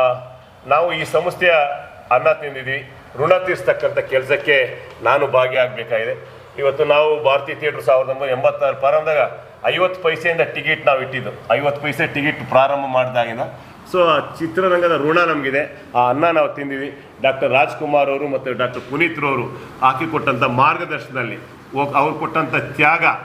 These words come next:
ಅವ್ರು ಕೊಟ್ಟಂಥ ಒಂದು ಆತ್ಮಸ್ಥೈರ್ಯ, ಸ್ಫೂರ್ತಿಯಲ್ಲಿ ನಾವು ಹೋಗ್ಲಿಕ್ಕೆ, ಆ ಒಂದು ಸ್ಫೂರ್ತಿಯಿಂದ ನಾನು ಕೆಲವು ನಮ್ಮ ಈ ಕರ್ನಾಟಕ ಚಲನಚಿತ್ರ ವಾಣಿ ಮಂಡಳಿಯ ಎಲ್ಲ ಕುಟುಂಬ ಸದಸ್ಯರುಗಳಿಗೆ, ಕುಟುಂಬ ಸದಸ್ಯರುಗಳಿಗೆ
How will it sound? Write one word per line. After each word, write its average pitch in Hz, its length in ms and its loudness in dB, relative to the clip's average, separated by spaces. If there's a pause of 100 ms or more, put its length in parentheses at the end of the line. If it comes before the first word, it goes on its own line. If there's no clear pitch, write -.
(220)
ಅವ್ರು 139 200 -2
ಕೊಟ್ಟಂಥ 147 400 -4
ಒಂದು 143 640 -2 (220)
ಆತ್ಮಸ್ಥೈರ್ಯ, 156 800 2 (140)
ಸ್ಫೂರ್ತಿಯಲ್ಲಿ 165 760 0
ನಾವು 131 220 0
ಹೋಗ್ಲಿಕ್ಕೆ, 127 560 -2 (240)
ಆ 123 120 4
ಒಂದು 131 240 -2
ಸ್ಫೂರ್ತಿಯಿಂದ 160 540 0
ನಾನು 139 480 0
ಕೆಲವು 143 280 -4
ನಮ್ಮ 151 440 0 (360)
ಈ 147 100 -4
ಕರ್ನಾಟಕ 165 520 0 (100)
ಚಲನಚಿತ್ರ 143 440 -2
ವಾಣಿ 139 240 4
ಮಂಡಳಿಯ 139 360 0 (760)
ಎಲ್ಲ 170 560 4
ಕುಟುಂಬ 220 320 2
ಸದಸ್ಯರುಗಳಿಗೆ, 151 640 -2 (460)
ಕುಟುಂಬ 175 260 2
ಸದಸ್ಯರುಗಳಿಗೆ 165 920 0